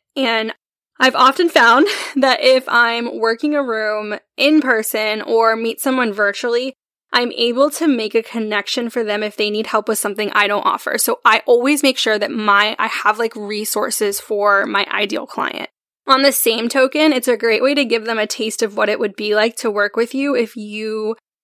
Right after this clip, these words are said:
are able to provide tiny snippets of advice for their business.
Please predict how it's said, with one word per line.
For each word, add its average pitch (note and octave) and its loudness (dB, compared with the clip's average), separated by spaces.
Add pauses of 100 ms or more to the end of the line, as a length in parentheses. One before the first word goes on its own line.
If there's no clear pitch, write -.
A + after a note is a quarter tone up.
(140)
are A3+ 4
able A#3+ 2
to B3 -6
provide G3+ 0
tiny A3 -4
snippets G#3 -6
of G3+ -6
advice G3+ -4
for A3 -6
their F#3+ -2
business. - -10